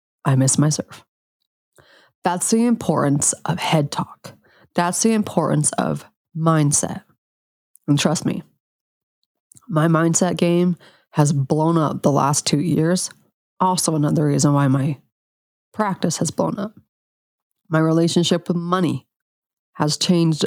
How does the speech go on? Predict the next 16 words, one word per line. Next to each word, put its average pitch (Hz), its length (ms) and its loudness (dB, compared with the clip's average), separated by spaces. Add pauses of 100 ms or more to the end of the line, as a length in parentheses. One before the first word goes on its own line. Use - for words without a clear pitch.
so 180 540 0
drastically 180 1040 -2 (840)
that 151 180 0
now 180 680 0
what 170 220 -2
I 160 80 0
like 170 260 0
to 175 80 0
say 156 180 2
is 147 80 0
I 156 100 2
have 175 220 2
no 185 160 2
attachment 156 720 0
to - 160 -4
it. - 240 -12